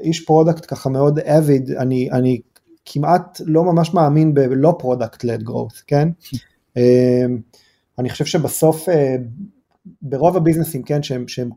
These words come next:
co-, שהם product centered business, מה שנקרא, כן, שהם לא חברות שעובדות על...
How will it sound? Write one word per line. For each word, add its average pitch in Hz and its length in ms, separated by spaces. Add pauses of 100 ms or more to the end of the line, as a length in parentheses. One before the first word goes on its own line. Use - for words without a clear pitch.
co-, 160 300
שהם 139 220 (140)
product 170 600 (460)
centered 151 560
business, 123 380
מה 123 100
שנקרא, 117 460
כן, 139 200
שהם 117 220
לא 131 80
חברות 127 420
שעובדות 123 380
על... 123 100